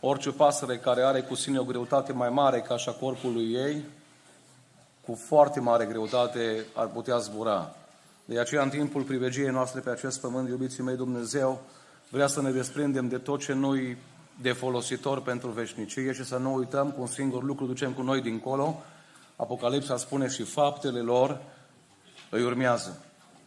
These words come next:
La nord de noi este război. De un an de zile, în februarie anul acesta, se împlinește un an de când a început războiul. Două sute de mii de ruși sunt răniți sau morți.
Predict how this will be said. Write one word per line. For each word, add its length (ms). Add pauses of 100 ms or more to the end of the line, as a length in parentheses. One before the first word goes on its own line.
(1300)
La 180
nord 320
de 180
noi 400 (580)
este 360
război. 500 (720)
De 120
un 100
an 160
de 100
zile, 280
în 100
februarie 540
anul 180
acesta, 340
se 120
împlinește 480
un 160
an 200 (340)
de 120
când 200
a 40
început 400
războiul. 640 (520)
Două 320
sute 220
de 140
mii 160
de 100
ruși 360 (840)
sunt 340
răniți 640 (100)
sau 240
morți. 540